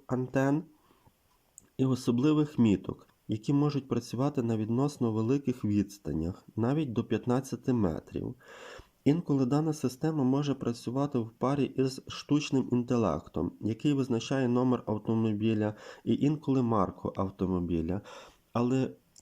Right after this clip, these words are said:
переважно штучний інтелект — це не про безпеку. Звичайно, дана система використовується і в багатьох інших галузях. Якщо ви знаєте інші цікаві сфери застосування цієї технології,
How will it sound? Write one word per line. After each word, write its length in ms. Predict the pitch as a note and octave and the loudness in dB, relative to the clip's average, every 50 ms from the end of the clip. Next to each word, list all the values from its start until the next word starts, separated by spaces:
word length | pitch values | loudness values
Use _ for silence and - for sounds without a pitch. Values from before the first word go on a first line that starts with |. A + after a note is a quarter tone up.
| - - - | -16 -6 -2
переважно 560 | B2 A#2+ A#2+ A2+ B2 C#3 D#3 D#3+ E3+ - - | 0 0 2 2 0 0 -2 -2 -2 -4 -4
штучний 500 | - - - C#3+ D3 C#3+ - C#3+ A#2 - - | -4 -2 0 0 0 2 2 0 0 0 -2
інтелект — 580 | A#2+ A#2 B2 B2 B2+ D3+ F3 - - - - _ | -2 -2 0 0 0 0 -2 -4 -8 -16 -20 _
це 200 | - - - B2+ | -10 -4 0 2
не 120 | B2 C3 B2+ | 2 2 0
про 180 | C3 - B2+ | 0 0 -2
безпеку. 840 | A#2+ A#2 A#2+ - - - - - D#2 - - - - - - - - - - _ - - - - - - - - - | 0 0 0 -2 -4 -4 -4 -4 -2 -2 -4 -6 -8 -8 -6 -6 -6 -8 -12 _ -20 -20 -20 -20 -20 -20 -16 -10 -6
Звичайно, 560 | A2 G#2 B2+ C3 B2+ - F3+ F#3+ F#3+ D#3+ B2+ | -2 0 0 0 0 0 0 2 2 2 2
дана 280 | A#2+ C#3 D3+ D#3+ D#3 C#3+ | 2 2 2 2 0 0
система 640 | - - A#2 - - - D3+ D#3 D#3 C3+ A#2+ A2+ A2+ - - - - - - _ _ - | -2 -4 -6 -4 -4 -2 0 2 2 2 2 0 -2 -6 -14 -20 -20 -20 -20 _ _ -2
використовується 960 | A#2 A#2+ A#2+ C3 B2+ B2 B2 - - D#3+ D#3 D#3 D3+ D3 C#3 C3 C3+ - C3 | -2 0 0 0 -2 -2 -2 -2 -2 -2 0 2 2 2 2 2 0 -2 -4
і 140 | - - C#3+ | -2 0 0
в 40 | C3 | 0
багатьох 560 | B2 B2 A#2+ A#2+ B2+ B2+ B2+ - D3+ D3 - - | 0 0 0 0 -2 -2 -2 -2 -2 -2 -2 -2
інших 600 | - C3+ B2 A#2 - - - F#2+ F#2+ - - - - - - | 0 0 2 0 0 -2 -2 -2 -2 -4 -8 -16 -14 -10 -4
галузях. 880 | G2+ G#2 F#2+ F#2 F2 E2 D#2+ F2+ - - F2+ E2+ F#2 - - - _ _ - - | -2 0 0 2 2 0 -2 -4 -4 -4 -2 -2 -2 -4 -10 -16 _ _ -2 0
Якщо 340 | A#2 A#2+ A#2+ - - F3 E3 | 0 0 0 0 -2 0 0
ви 120 | E3 D3 | 2 2
знаєте 480 | B2+ C3+ D3 D3+ D3+ D3 D3 - A#2+ - - - _ _ _ _ _ | 2 2 2 2 2 2 2 0 0 0 -2 -8 _ _ _ _ _
інші 360 | C#3+ E3 F3+ F3 - - A#2+ | 2 4 4 2 2 0 -2
цікаві 460 | A#2+ - A2+ - - A#2+ A#2 A2+ G#2+ | -2 -2 -4 -2 0 0 0 0 0
сфери 320 | G#2 - - A#2+ A#2+ A#2 A2 | -2 -2 -2 0 0 0 0
застосування 720 | - - G#2 - - - G2+ - - A#2 B2+ C3 B2 A2 G2+ | -2 -4 -4 -4 -4 -6 -4 -2 -2 -2 0 0 0 0 -2
цієї 360 | - - A2+ A#2 B2+ B2 A#2 | -2 -2 0 0 0 0 -2
технології, 840 | - - G2+ - - G#2 G2+ G2+ G2+ G2+ G#2 G2+ F#2+ G2 G2 G2 | -2 -4 -4 -2 0 2 2 4 4 2 2 2 2 2 0 0